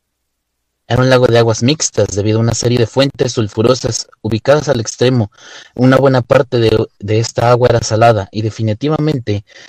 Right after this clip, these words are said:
no era apta para el consumo humano, ni para el riego, ni para nada. Las partes más cercanas a las desembocaduras de numerosos ríos que alimentaban este lago son tratables.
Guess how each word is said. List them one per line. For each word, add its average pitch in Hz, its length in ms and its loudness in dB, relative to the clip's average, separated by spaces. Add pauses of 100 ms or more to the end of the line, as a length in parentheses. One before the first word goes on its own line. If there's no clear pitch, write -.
(140)
no 117 160 2
era 123 260 4
apta 135 280 -2
para 110 180 2
el 101 80 -4
consumo 101 380 -6
humano, 98 280 -6 (720)
ni 107 120 -8
para 98 240 -4
el 95 80 -8
riego, 113 520 0
ni 104 120 -8
para 101 200 -4
nada. 139 320 0 (960)
Las 113 160 -4
partes 147 300 0
más 156 180 0
cercanas 135 640 0 (180)
a 110 100 -4
las 104 160 -4
desembocaduras 104 840 0
de 107 80 -2
numerosos 110 560 0
ríos 143 480 0 (300)
que 110 80 0
alimentaban 107 500 0
este 127 260 -2
lago 117 380 0 (140)
son 135 220 -2
tratables. 143 720 0